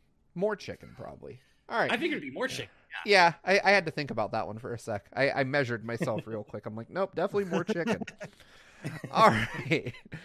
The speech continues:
Speaker 1: With that, we've covered all of the major headlines from today's news. But before we go,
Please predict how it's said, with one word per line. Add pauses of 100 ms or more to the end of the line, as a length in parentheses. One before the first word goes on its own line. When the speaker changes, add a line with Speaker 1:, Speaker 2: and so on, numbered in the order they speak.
(220)
Speaker 1:
With
that,
we've
covered
all
of
the
major
headlines
from
today's
news.
But
before (100)
we
go,